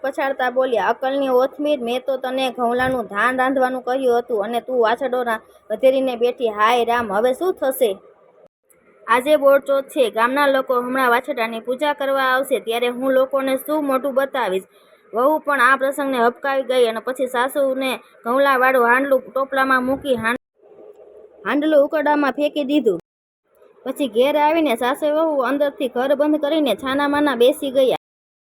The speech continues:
એ વખતે ગાય વગડામાં ચરવા ગઈ હતી. ત્યાંથી ચરતી ચરતી તે ઉકરડે આવી પહોંચી. તેણે શિંગડા ભરાવી ઉકરડાને ફેંદવા માંડ્યો. ત્યાં જ ઉકરડામાં સંતાડેલા હાંડલામાંથી વાછરડો સજીવન થઈને કૂદકો મારીને બહાર આવ્યો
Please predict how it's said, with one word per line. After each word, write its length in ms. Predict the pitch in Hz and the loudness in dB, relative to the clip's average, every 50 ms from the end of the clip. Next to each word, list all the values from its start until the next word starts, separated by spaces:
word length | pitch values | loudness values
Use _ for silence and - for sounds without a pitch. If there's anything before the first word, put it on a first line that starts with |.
| _ _ _ _ _ - - - - | _ _ _ _ _ -20 -16 -6 0
એ 200 | 247 277 302 311 | 2 2 2 4
વખતે 420 | 302 311 320 415 - 311 285 262 | 2 2 2 0 -2 -2 -2 0
ગાય 280 | 233 254 262 285 294 277 | 2 2 2 4 4 2
વગડામાં 540 | 269 269 269 294 294 285 285 277 269 240 | 2 0 0 2 2 2 2 2 0 -2
ચરવા 400 | 214 233 254 254 269 294 294 294 | -2 -2 -4 -2 2 4 4 4
ગઈ 240 | 285 262 262 262 277 | 4 4 2 4 4
હતી. 360 | 254 247 254 254 202 175 165 - - _ _ _ _ _ _ _ _ _ _ _ _ _ _ - - - _ - - - - _ _ _ | 4 0 -2 -4 -6 -6 -6 -10 -14 _ _ _ _ _ _ _ _ _ _ _ _ _ _ -20 -20 -20 _ -20 -20 -20 -20 _ _ _
ત્યાંથી 300 | 233 247 262 262 320 302 | -6 -4 -4 -4 -4 -4
ચરતી 320 | 240 269 269 269 302 320 302 | -2 -2 -2 -2 -4 -4 -2
ચરતી 300 | 294 294 285 277 285 262 | -2 -2 -2 -2 -4 -2
તે 140 | - 247 | 0 0
ઉકરડે 420 | 220 220 240 254 269 269 269 277 269 | 2 2 0 0 -2 -2 0 0 2
આવી 280 | 269 269 269 285 285 | 2 2 2 0 -2
પહોંચી. 440 | 269 - 254 262 269 277 269 233 208 | -4 -4 -2 -2 -2 -2 -2 -4 -4
તેણે 320 | 202 - 233 247 262 262 254 | -2 -2 -2 -2 -2 -2 -4
શિંગડા 380 | 254 254 262 269 277 277 277 | -4 -4 -2 0 0 0 0
ભરાવી 400 | 247 254 254 277 294 285 269 233 | 0 0 2 2 2 4 4 4
ઉકરડાને 520 | 226 247 247 277 262 262 262 262 262 240 220 | 4 4 2 0 0 0 0 0 0 -4 -6
ફેંદવા 400 | - 254 254 262 254 262 247 254 | -6 -8 -6 -4 -2 -2 -2 0
માંડ્યો. 360 | 262 262 254 220 180 151 143 - - _ _ _ _ _ _ _ _ _ _ _ _ _ _ _ _ _ _ _ - _ _ - - _ _ _ - - | 0 -2 -2 -2 -4 -4 -6 -8 -12 _ _ _ _ _ _ _ _ _ _ _ _ _ _ _ _ _ _ _ -20 _ _ -20 -20 _ _ _ -6 -4
ત્યાં 220 | - 254 262 277 | -2 0 0 2
જ 60 | 262 269 | 0 0
ઉકરડામાં 520 | 269 - 277 277 269 277 277 277 262 214 | -2 -2 -2 -2 0 0 0 2 0 0
સંતાડેલા 540 | 226 240 240 262 269 262 262 269 277 269 254 | 0 -2 -2 -2 -2 -2 0 2 2 2 2
હાંડલામાંથી 680 | 220 214 226 240 254 269 262 269 262 269 262 277 220 | 2 0 0 0 0 0 0 0 -2 -4 -2 -2 0
વાછરડો 420 | 202 214 233 - - 277 262 254 | 2 2 2 0 -2 -4 -4 -4
સજીવન 480 | 240 240 233 226 240 277 277 269 262 254 | -2 -4 -6 -4 -4 -4 -4 -4 -4 -6
થઈને 320 | 254 277 262 269 269 226 | -4 -4 -4 -2 -4 -6
કૂદકો 360 | 208 - 240 240 - - 269 262 | -4 -4 -4 -4 -2 -4 -4 -2
મારીને 360 | 262 254 262 262 240 220 196 | -2 -4 -4 -4 -4 -4 -4
બહાર 400 | 196 196 220 269 269 254 247 247 | 0 0 0 2 4 4 4 4
આવ્યો 360 | 247 247 240 226 180 151 | 2 0 0 -2 -4 -4